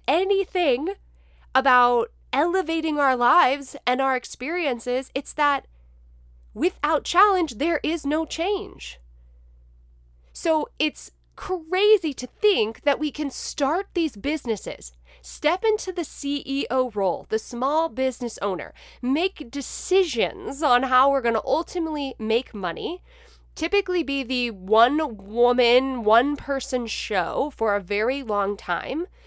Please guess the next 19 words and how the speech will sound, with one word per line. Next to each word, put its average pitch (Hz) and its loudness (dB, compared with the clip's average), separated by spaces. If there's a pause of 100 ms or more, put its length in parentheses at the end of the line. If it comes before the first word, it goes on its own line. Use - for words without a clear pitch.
(480)
carry 359 2
the 370 2
weight 320 0
of 170 0
that 170 0 (120)
on 285 4
our 277 0
shoulders 220 -2
and 226 -2
not - 0
think 359 0
that 240 -4
we 254 -2
are 247 4
not 226 0
going 226 4
to 214 -10
be 208 -10
challenged. - -10